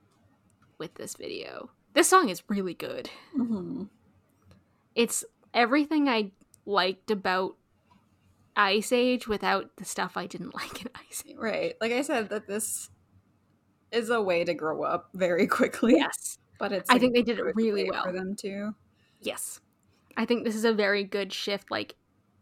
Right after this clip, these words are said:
Speaker 1: their vocals sound great.
Speaker 2: Mm-hmm.
Speaker 1: The rap is definitely more refined than it was.
Speaker 2: Yeah.
Speaker 1: Um, I still can't believe the one with the super low voice is, like, fifteen.
Speaker 2: Yep.
Speaker 1: Um, and I,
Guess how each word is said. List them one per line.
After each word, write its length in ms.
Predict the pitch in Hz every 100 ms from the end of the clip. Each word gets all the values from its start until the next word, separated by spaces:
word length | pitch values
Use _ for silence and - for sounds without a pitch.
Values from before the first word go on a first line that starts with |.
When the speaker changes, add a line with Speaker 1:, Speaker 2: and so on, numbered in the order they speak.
| _ -
Speaker 1:
their 160 | 233
vocals 540 | 214 220 226 247 247 247
sound 300 | 233 220 208 _ _ _
great. 640 | - 196 196 196 247 - - -
Speaker 2:
Mm-hmm. 300 | 226 226 202
Speaker 1:
The 100 | 208
rap 420 | 208 214 202 214
is 200 | 233 226
definitely 420 | 220 214 214 208
more 420 | 208 202 208 208 - -
refined 760 | 214 196 - - 190 196 226
than 200 | 220 262
it 120 | 285 -
was. 600 | 311 339 370 349 - - _ -
Speaker 2:
Yeah. 200 | 202 175
Speaker 1:
Um, 280 | 220 208 - -
I 20 | 254
still 220 | - 302
can't 200 | 349 392
believe 180 | 320 254
the 60 |
one 120 | 226 220
with 80 |
the 80 | 220
super 380 | - - 220 214
low 180 | 196 196
voice 320 | 196 190 -
is, 60 | -
like, 180 | 190 - -
fifteen. 640 | 196 - - - 175 110 - _ _ _ -
Speaker 2:
Yep. 260 | 247 285 294 _
Speaker 1:
Um, 520 | 214 220 226 208 220 - _ _ _ _ _ _ _ _ _ - _ -
and 140 | 226
I, 140 | 208